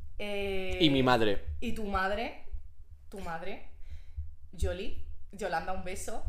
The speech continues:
Speaker 2: Un beso, Yolanda.
Speaker 1: Un beso, Yolanda. Y, y mi madre,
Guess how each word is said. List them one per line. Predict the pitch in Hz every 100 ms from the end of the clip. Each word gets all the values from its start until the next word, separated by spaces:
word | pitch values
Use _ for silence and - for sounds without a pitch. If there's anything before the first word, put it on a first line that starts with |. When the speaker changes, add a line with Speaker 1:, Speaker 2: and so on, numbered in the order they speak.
| -
Speaker 2:
Un | 131
beso, | 123 110 120
Yolanda. | 113 110 113 113
Speaker 1:
Un | - 185
beso, | 196 190
Yolanda. | 190 175 220 226 - -
Y, | 208 196 185 175 165
y | 208
mi | 190
madre, | 180 185 233